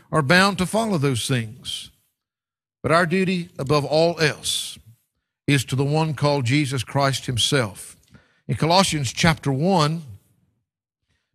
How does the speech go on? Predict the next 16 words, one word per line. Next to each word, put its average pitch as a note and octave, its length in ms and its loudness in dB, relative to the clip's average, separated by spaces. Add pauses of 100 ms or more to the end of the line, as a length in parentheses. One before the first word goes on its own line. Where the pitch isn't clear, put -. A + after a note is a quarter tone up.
(120)
beginning F#3 380 4
in E3+ 80 -2
verse D#3 280 -2
nine, D#3+ 440 0 (920)
I'd C#3 120 -4
like F#3 240 4
you D#3+ 80 2
to D#3 120 -2
listen D#3+ 340 0
to C#3+ 100 -2
these D#3 180 2
wonderful D3+ 440 0
words D#3 300 0
from C3+ 180 -6
God's D3 340 0
word C#3+ 400 0